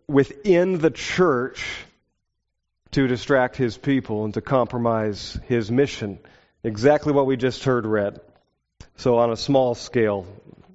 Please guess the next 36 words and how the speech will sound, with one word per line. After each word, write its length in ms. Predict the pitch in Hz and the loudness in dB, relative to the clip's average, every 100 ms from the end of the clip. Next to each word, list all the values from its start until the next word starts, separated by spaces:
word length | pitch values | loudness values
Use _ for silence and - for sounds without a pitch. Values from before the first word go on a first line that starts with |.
| _ _ | _ _
a 40 | 117 | -2
little 140 | 117 | 0
bit 160 | 107 107 | 0 0
tongue-in-cheek. 640 | 123 107 101 - 104 - - _ _ _ _ _ _ _ _ _ _ _ _ _ _ _ _ _ - | 0 0 -4 -4 -4 -6 -18 _ _ _ _ _ _ _ _ _ _ _ _ _ _ _ _ _ -2
We 80 | 131 | 2
look 200 | 151 165 | 2 2
at 80 | 120 | 0
this 140 | 127 | -2
passage, 500 | - 131 143 127 113 | 2 2 2 -2 -2
and 80 | 117 | 0
I 60 | |
think 240 | 117 143 135 | 2 0 2
the 100 | 123 | 2
right 320 | 127 135 135 - _ _ _ - | 2 0 -4 -14 _ _ _ -4
question 500 | - 151 - - 120 | 2 2 2 -2 -2
is, 80 | |
how 200 | 113 151 | 4 2
could 200 | 170 156 | 4 0
this 380 | 123 131 - - - | 2 0 -4 -12 -16
happen? 600 | - 139 143 117 101 - _ _ _ _ _ _ _ _ _ _ _ _ | 0 2 2 -2 -14 -18 _ _ _ _ _ _ _ _ _ _ _ _
If 140 | 107 120 | -6 -2
you've 80 | 110 | 0
been 100 | 120 | 2
tracking 380 | 156 165 165 | 4 4 2
with 160 | 156 160 | 2 2
us 180 | 151 - | 0 0
through 220 | 156 156 | 0 2
Acts, 560 | 175 156 170 - - - | 2 2 2 -4 -6 -4
where, 280 | 175 139 | 0 2
where 240 | 147 143 135 | 2 0 0
we've, 300 | 131 147 131 | 0 -2 2
there's 160 | 143 | 0
been 140 | 110 135 | 2 0
a 60 | |
building 520 | 120 104 160 165 165 143 | 2 2 2 2 0 0
crescendo 1160 | - 147 - - - 170 208 156 127 131 131 | 0 0 0 -2 2 2 4 2 2 2 -2